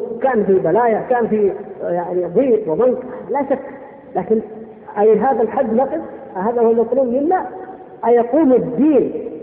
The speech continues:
ويقوى عوده و-، ويدحر الله تبارك وتعالى أعداءه، أعداء دينه بهذا فقط، أم أن هناك واجبات ومهمات ومشقات؟ دعوة طريقها مشقة،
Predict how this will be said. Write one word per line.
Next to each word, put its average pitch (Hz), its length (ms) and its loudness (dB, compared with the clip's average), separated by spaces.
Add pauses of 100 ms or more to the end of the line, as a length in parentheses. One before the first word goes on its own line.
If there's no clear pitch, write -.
(140)
ويقوى 226 520 4
عوده 202 420 4 (840)
و-، 175 180 4
ويدحر 214 480 2
الله 226 280 6
تبارك 220 440 0
وتعالى 220 520 0 (220)
أعداءه، 196 640 -2 (240)
أعداء 180 360 -2
دينه 214 420 0 (320)
بهذا 226 340 0
فقط، 285 280 -4 (640)
أم 185 100 -2
أن 196 140 2
هناك 202 300 0
واجبات 180 600 0 (400)
ومهمات 170 760 0 (360)
ومشقات؟ 185 760 0 (1400)
دعوة 247 360 0
طريقها 214 400 0
مشقة، 175 460 -4